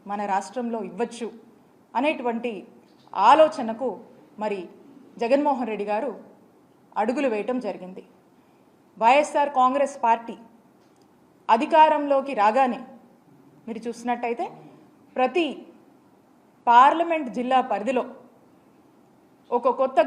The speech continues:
గవర్నమెంట్ మెడికల్ కాలేజ్ తీసుకురావాలి, ఉండాలి అనేటువంటి ఆలోచనతో ఈ రాష్ట్రంలో పదిహేడు గవర్నమెంట్ మెడికల్ కాలేజ్ని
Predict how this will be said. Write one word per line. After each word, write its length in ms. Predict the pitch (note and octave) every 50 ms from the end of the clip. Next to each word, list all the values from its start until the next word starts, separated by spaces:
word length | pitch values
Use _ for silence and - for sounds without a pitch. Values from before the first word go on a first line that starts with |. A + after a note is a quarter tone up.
| A#3
గవర్నమెంట్ 360 | A#3+ A3+ B3+ C#4 D#4 D#4 D4+ B3+
మెడికల్ 360 | B3+ A#3+ B3+ B3 C4+ C4 B3
కాలేజ్ 460 | A#3+ A3 G#3 A3 A#3 A3+ G#3 - - - - - - - _ - _ _ _ - -
తీసుకురావాలి, 840 | - D4 E4+ E4 - - D#4+ C#4 B3+ A#3+ A3 A3 G#3+ G#3+ A3+ A3+ A3+ - - - - _ _ _ _ _ _ -
ఉండాలి 500 | A#3 B3 C4+ C#4+ D#4+ E4 E4 D#4+ E4 D#4
అనేటువంటి 520 | D4 C4+ C#4 C4+ C4 A3+ B3 A#3+ A3+ A#3
ఆలోచనతో 720 | G#3 G3+ G#3+ A#3+ C4 B3+ - B3+ A#3 A#3+ A#3 F4 A4 - - - - - - _ _ _ _ -
ఈ 100 | G#3+ A3+
రాష్ట్రంలో 640 | A3 A3 A#3 A#3 A#3 - C#4 C#4 C4+ B3+ A3 F3 - - - - - - - - _ _ - _ _ _
పదిహేడు 540 | B3+ C4 C4+ D4+ A#3 B3 D4 C#4 C4+ B3+ B3 G#3+ - - - - - - - - G#3 A#3
గవర్నమెంట్ 440 | B3 B3+ C4+ D4+ D#4 D#4+ D#4 D4 C4
మెడికల్ 400 | B3 B3+ B3 C4+ - D4 C#4+ C#4
కాలేజ్ని 840 | - A#3 A3 A#3+ C4+ C#4 C#4 C#4 C4 C#4 C4+ B3+ B3 G#3+ - -